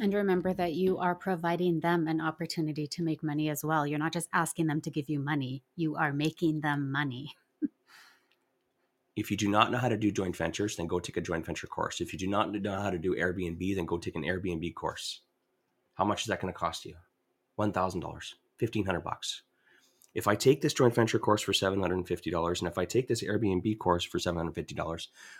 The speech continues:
Speaker 2: it will cost me fifteen hundred bucks. If I take these two courses, will it provide me with the information and education that I need in order to do a joint venture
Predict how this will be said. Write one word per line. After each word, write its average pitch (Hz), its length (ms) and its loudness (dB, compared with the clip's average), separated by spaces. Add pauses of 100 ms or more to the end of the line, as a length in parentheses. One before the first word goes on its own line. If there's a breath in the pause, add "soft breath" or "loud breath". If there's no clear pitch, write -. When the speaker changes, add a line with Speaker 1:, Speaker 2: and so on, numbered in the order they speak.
(120)
Speaker 2:
it 98 100 -2
will 90 100 2
cost 92 280 2
me 92 120 0 (100)
fifteen 101 340 2
hundred 90 220 0
bucks. - 340 -4 (260 loud breath)
If 123 180 0
I 135 80 2
take 123 240 2
these 110 180 -4
two 113 160 -4
courses, 92 460 -2
will 92 140 0
it - 80 -10
provide 98 360 4
me 110 140 4
with 104 160 0
the 95 100 0
information 95 500 -2
and 85 100 -2
education 87 440 -2
that 82 120 -4
I 87 120 2
need 87 220 2
in 85 80 -2
order 82 160 -4
to 80 120 -8
do 98 140 0
a 95 60 0
joint 98 240 -2
venture 85 420 -2